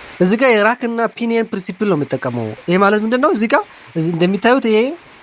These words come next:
የብሎን አይነት ጥርስ አለው ውስጥ ላይ፣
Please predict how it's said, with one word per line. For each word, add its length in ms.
የብሎን 1600
አይነት 340
ጥርስ 300
አለው 320
ውስጥ 300
ላይ፣ 180